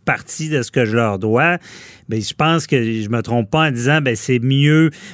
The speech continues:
Mon grand-père disait toujours, euh, « Vaut mieux un oiseau dans ta main que quatre sur la branche. »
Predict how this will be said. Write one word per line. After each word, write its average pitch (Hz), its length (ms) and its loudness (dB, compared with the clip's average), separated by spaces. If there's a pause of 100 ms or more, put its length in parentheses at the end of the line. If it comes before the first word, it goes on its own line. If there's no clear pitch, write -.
Mon 127 120 -4
grand-père 127 500 0
disait 127 240 0
toujours, 139 500 2
euh, « 127 160 0
Vaut 120 140 -4
mieux 139 180 0
un 143 100 2
oiseau 135 380 2
dans 139 160 0
ta 120 200 -2
main 139 240 0
que 127 120 -2
quatre 135 260 -4
sur 139 120 0
la 117 100 0
branche. » 160 640 -4